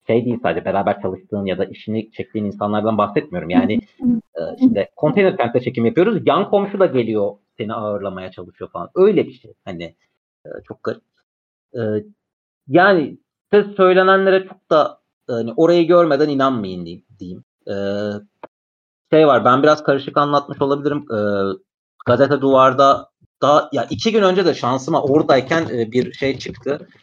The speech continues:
Ee, hani bir yazı çıktı. Ee, hani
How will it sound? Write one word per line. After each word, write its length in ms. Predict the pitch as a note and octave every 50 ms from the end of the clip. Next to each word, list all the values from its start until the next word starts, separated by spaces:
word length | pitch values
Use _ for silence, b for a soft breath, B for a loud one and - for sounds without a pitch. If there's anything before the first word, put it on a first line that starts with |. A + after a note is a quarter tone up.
| _ _ _ _ _ -
Ee, 40 |
hani 460 | G#2+ G#2 G2+ - A#2 A#2 A2+ A2+ G#2 -
bir 100 | - C3
yazı 340 | B2 B2 A#2 A2+ A2+ C#3+ D#3
çıktı. 520 | - - - - _ - A2+ B2 E3 - _ _ _ _ _ _ _ _ _ -
Ee, 40 | G#2 G2+ G2 G2 F#2+ F#2+ F#2 F2+ F2+ _ _ _ _ _ _ _ _ _ _ _ _ _ _ _ _ _ _ _ _ _ _ _ -
hani 280 | G2 G2 F#2+ - -